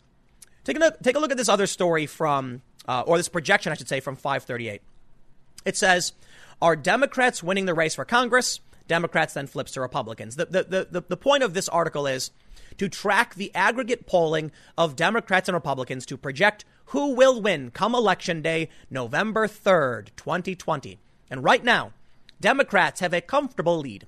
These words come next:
with forty-eight point five percent compared to Republicans' forty point six percent. This is an aggregate of all polling. I don't buy it. I, I really, really don't.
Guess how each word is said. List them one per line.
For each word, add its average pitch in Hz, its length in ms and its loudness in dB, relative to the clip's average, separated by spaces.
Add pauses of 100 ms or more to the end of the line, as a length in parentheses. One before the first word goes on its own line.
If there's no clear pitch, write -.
(340)
with 180 200 -2
forty-eight 233 760 -2
point - 240 -4
five 170 380 0
percent 247 520 -2 (280)
compared 196 400 2
to 220 80 2
Republicans' 180 600 0
forty 175 540 0
point 160 360 -6
six - 280 -2
percent. 135 400 -10 (560)
This 170 200 0
is 190 80 0
an 202 100 2
aggregate 160 500 -2
of 143 160 -2
all 127 240 0
polling. 127 440 -4 (680)
I 175 120 2
don't 247 160 2
buy 240 180 4
it. 143 180 -4 (240)
I, 175 120 0 (120)
I 185 100 4
really, 240 280 0
really 247 240 0
don't. 233 240 -2